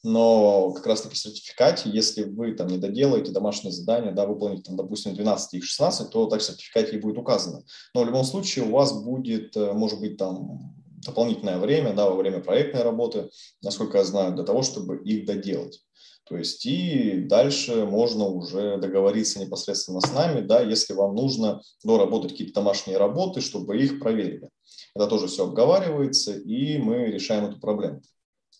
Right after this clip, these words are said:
Вот. И, конечно, сертификат, он, ну, доступен на HeadHunter, да, тоже может быть размещён. В этом тоже никаких проблем нету. Смотрите далее. Это мы переходим уже непосредственно к оплате.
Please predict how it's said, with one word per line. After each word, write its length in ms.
Вот. 360
И, 300
конечно, 440
сертификат, 800
он, 640
ну, 160
доступен 500
на 80
HeadHunter, 560
да, 200
тоже 260
может 320
быть 160
размещён. 640
В 220
этом 200
тоже 200
никаких 280
проблем 380
нету. 260
Смотрите 400
далее. 540
Это 500
мы 180
переходим 420
уже 120
непосредственно 500
к 60
оплате. 400